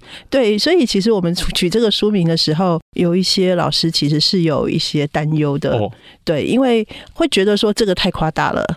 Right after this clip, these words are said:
Speaker 2: 我懂，
Speaker 1: 但是
Speaker 2: 就太肯定了。
Speaker 1: 太肯定，而且可能会对一些我们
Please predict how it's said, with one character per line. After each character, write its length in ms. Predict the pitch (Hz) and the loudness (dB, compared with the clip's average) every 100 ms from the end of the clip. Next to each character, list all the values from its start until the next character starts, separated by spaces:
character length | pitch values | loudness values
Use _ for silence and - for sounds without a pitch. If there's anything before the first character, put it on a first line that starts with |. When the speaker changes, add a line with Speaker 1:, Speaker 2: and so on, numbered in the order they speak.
| - | -4
Speaker 2:
我 220 | 110 110 | -2 -2
懂， 60 | 110 | 0
Speaker 1:
但 160 | 285 | 0
是 100 | 269 | 2
Speaker 2:
就 80 | 294 | 2
太 200 | 233 185 | 2 0
肯 240 | 131 - 92 | 0 -2 -2
定 180 | 151 110 | -2 -2
了。 160 | 90 - - - | -4 -10 -18 -2
Speaker 1:
太 140 | - | 0
肯 180 | - 160 | 0 0
定， 240 | 226 185 | 0 2
而 80 | - | 2
且 220 | 226 247 | 2 0
可 160 | 196 170 | 0 0
能 160 | 156 165 | 0 0
会 180 | 240 | 0
对 240 | 214 233 196 | 0 -2 0
一 80 | 196 | 0
些 300 | - 185 180 | 2 2 2
我 120 | - | 2
们 280 | 165 156 | 0 0